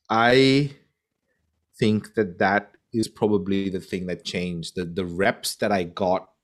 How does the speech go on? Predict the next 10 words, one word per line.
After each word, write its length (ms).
by 140
doing 540
that 500
has 280
changed. 420
So, 160
like, 380
yeah, 440
I 80
mean, 380